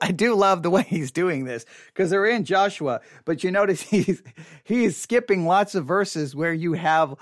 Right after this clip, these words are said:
lots of names, like the Ashdai-, uh, Ashadites, the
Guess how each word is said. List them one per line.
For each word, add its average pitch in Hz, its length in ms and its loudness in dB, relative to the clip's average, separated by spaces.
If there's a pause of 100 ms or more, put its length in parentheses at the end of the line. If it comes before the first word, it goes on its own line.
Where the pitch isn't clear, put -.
(240)
lots 180 440 0
of 175 140 -2
names, 147 540 -2
like 143 260 -4
the 120 240 -6 (340)
Ashdai-, 165 720 0
uh, 156 220 2
Ashadites, 156 1000 -4 (260)
the 147 320 -4